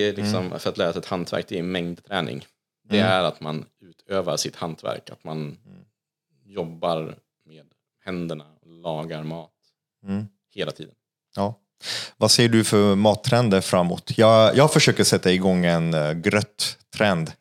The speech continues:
Speaker 1: <laughs>
Speaker 2: Eh, för
Speaker 1: Ja, det är
Speaker 2: att
Speaker 1: bra.
Speaker 2: jag tycker att det, det är en sån maträtt som är så passande och som omfamnar Norden, som också är extremt hållbart och extremt byggt på just resursslöseri,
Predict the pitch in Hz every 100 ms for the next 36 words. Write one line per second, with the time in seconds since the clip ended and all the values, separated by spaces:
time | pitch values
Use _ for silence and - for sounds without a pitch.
0 | - 120 - - - - - 127 - 95
1 | 90 87 85 80 90 92 139 82 - -
2 | 101 117 131 117 107 101 107 101 - 101
3 | 101 101 113 110 98 92 - 90 - -
4 | 92 90 - 98 90 87 90 - 101 -
5 | 107 101 92 87 85 85 87 85 - 87
6 | 87 85 - 95 90 - 107 98 92 98
7 | 92 92 90 92 _ _ _ _ - 90
8 | 92 - - 90 85 - - 113 101 -
9 | 98 90 92 85 - - 87 - - 120
10 | 95 - 92 113 - _ 95 87 - 104
11 | 101 - - 113 - 101 - - 98 107
12 | 107 104 95